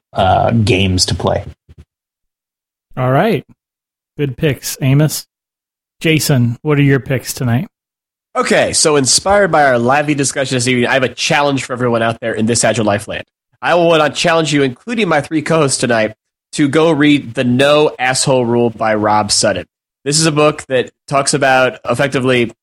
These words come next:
Speaker 3: what the title says, um, in the workplace, and it talks about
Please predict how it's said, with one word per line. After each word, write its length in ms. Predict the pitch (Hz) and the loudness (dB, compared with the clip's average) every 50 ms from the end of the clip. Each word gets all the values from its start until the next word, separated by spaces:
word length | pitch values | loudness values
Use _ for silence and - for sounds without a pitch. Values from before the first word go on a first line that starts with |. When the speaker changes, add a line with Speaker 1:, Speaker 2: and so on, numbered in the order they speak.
| _ _ | _ _
Speaker 3:
what 260 | 110 107 139 135 - | -4 -4 -4 -4 -4
the 60 | - | -12
title 340 | 127 - - 135 135 143 143 | -8 -2 0 2 2 2 2
says, 420 | - - 147 143 156 196 214 - | 2 2 2 2 2 0 -2 -4
um, 340 | - 107 123 123 120 120 117 - _ | -2 0 2 2 2 0 -4 -8 _
in 220 | 143 147 147 151 | -4 -2 -2 0
the 120 | 147 151 143 | 2 2 2
workplace, 640 | 131 135 131 - - 139 131 123 131 139 - - - _ _ _ _ _ | 2 0 -2 -2 -2 0 0 0 0 0 -2 -6 -8 _ _ _ _ _
and 140 | - 127 131 | -4 -2 -2
it 140 | 131 123 - | -2 -2 -2
talks 320 | - 165 151 - - - | -2 -2 -2 -2 0 -2
about 420 | 170 147 143 139 135 135 127 - | -2 0 2 2 2 2 0 -2